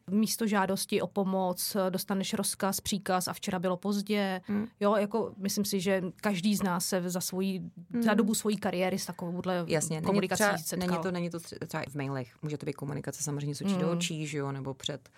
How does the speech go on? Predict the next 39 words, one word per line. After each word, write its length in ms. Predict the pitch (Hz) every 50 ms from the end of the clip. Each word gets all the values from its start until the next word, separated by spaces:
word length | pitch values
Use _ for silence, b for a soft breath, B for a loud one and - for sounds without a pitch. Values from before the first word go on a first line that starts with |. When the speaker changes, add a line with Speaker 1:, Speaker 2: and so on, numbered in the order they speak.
| b b b
Speaker 2:
před 200 | _ - 170 170 -
týmem, 480 | - 175 175 165 156 151 147 143 143
nebo 200 | 143 139 139 143
v 80 | 135 -
týmu, 520 | - - 151 151 156 151 147 143 139 139
nebo 220 | 135 135 135 139 139
tým 260 | - - 139 139 139
může 180 | 139 143 143
něco 200 | 143 143 147 -
takového 300 | - 147 - 151 147 147
dělat. 280 | 143 143 147 143 139 - - - 175
Tady 140 | 180 175 160
vidím 240 | 165 160 170 170
propojení 480 | 170 160 160 - 165 165 160 160 165 160
na 120 | 160 160
náš 300 | 160 160 156 156 156 143
díl 340 | 151 160 165 160 156 156 151 - -
o 160 | - 156 156
mobbingu 680 | 151 151 151 151 151 151 156 156 147 143 147 - - -
a 40 |
bossingu. 500 | 151 147 - - - 170 202 233 277 302 - -
Speaker 1:
Ano. 240 | 214 202 196 185 180 - _ -
Speaker 2:
Takže 200 | 156 156 151 147
ten, 280 | - 151 151 151 151 147 -
jestli 200 | 151 - - 165
jste 140 | - - 165
neslyšeli, 440 | 156 151 - 160 160 - 170 160
tak 140 | - 147 -
se 100 | - 175
k 60 | 156
němu 180 | 165 160 156 160
určitě 300 | - - - 170 170 175
vraťte. 500 | 151 151 131 135 - - - 208 208 214 214 -
Je 160 | - 170 156 156 - _
to 260 | - 156 147 151 147 147 151 -
z 100 | 147 -
našich 240 | 156 151 - 160 -
prvních 340 | - 160 151 160 165 160 160
dílů. 540 | - 143 143 135 135 165 196 208 226 240